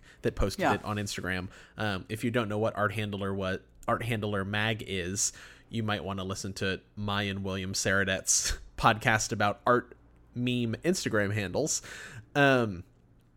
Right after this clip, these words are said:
Speaker 1: but Art Handler Mag posted it, and it was just, you know, this pumpkin thrashing around in waves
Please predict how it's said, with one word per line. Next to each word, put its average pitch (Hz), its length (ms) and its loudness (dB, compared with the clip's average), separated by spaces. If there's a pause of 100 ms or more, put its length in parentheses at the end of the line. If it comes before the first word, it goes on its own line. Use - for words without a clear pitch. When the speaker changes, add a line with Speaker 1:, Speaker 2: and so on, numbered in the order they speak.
(360)
Speaker 1:
but 139 480 6
Art 143 140 6
Handler 143 360 4
Mag 123 260 2
posted 120 420 0
it, - 400 0
and 120 160 -4
it 117 100 -4
was 117 100 -4
just, - 300 -2
you 117 80 0
know, 104 140 2
this 104 220 0 (340)
pumpkin 113 680 -2 (600)
thrashing 107 540 4
around 98 600 0
in 92 580 -6 (240)
waves 101 640 -2